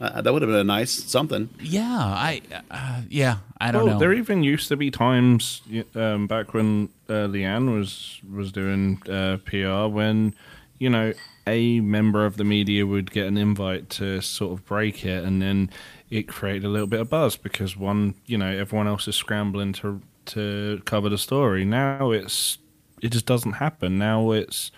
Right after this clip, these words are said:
Speaker 3: all self-promotion and, and no one else cares. And then it's, you know,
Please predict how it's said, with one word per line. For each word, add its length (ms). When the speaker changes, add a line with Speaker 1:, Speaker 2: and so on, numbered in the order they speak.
Speaker 3:
all 160
self-promotion 1000
and, 300
and 160
no 100
one 140
else 240
cares. 420
And 80
then 100
it's, 540
you 100
know, 240